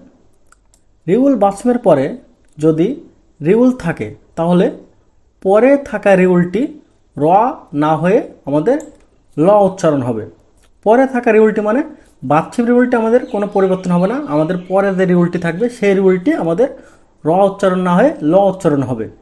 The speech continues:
তো উদাহরণ সহ দেখি আমরা। প্রথমে এই কোরআন শব্দটি একটু খেয়াল করেন, এই শব্দটি যদি আমরা এখন উচ্চারণ করি, তো প্রথমে আমাদের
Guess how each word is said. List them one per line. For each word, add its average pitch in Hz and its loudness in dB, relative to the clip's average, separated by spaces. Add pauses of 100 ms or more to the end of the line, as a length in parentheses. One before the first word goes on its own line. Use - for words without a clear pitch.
(420)
তো - -8 (120)
উদাহরণ 190 0
সহ 196 -2 (120)
দেখি 156 0
আমরা। 151 2 (1500)
প্রথমে 262 2
এই 226 2
কোরআন 214 2
শব্দটি 180 -4
একটু 151 -10
খেয়াল 147 0
করেন, 190 2 (400)
এই 180 2
শব্দটি 170 -2
যদি 147 0
আমরা 143 0
এখন 156 -2
উচ্চারণ 160 0
করি, 185 0 (760)
তো 170 -8
প্রথমে 220 4
আমাদের 254 4